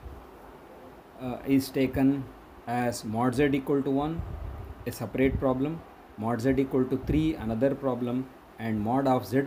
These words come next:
plus two is equal to one, another problem. Again, in, similar to what we did in the previous, uh, type problems,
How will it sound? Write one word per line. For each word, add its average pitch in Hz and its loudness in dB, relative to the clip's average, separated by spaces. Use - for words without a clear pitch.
plus 156 -2
two 160 0
is 107 0
equal 107 -4
to 98 -8
one, 135 -4
another 104 -6
problem. - -12
Again, 175 2
in, 147 2
similar 170 4
to 160 0
what 127 2
we 131 4
did 147 2
in 143 4
the 127 4
previous, 139 2
uh, 110 -4
type 139 4
problems, 117 2